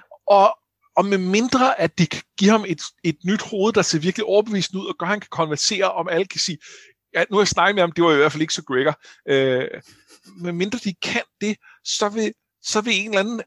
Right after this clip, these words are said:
tavs ridder, der står i baggrunden og er otte fod høj, han, det, det er jo Gregor, prøv at høre, det, det,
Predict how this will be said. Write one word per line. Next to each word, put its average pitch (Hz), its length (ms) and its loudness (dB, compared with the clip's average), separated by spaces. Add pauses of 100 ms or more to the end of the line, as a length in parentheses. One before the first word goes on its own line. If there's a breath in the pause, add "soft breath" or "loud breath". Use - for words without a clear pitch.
tavs 214 360 2
ridder, 220 160 0
der 208 60 2
står 196 240 -4
i - 100 -10
baggrunden 185 480 -2
og 156 200 6
er 147 60 2 (180)
otte 190 280 4
fod 190 200 -6
høj, 160 300 -2 (480 soft breath)
han, 208 180 0 (200)
det, 233 100 -4 (760 soft breath)
det 226 60 6
er 226 40 8
jo 240 180 4
Gregor, 214 420 6
prøv 233 160 6
at 214 60 6
høre, 226 120 6
det, 220 140 -4 (200)
det, 208 80 -14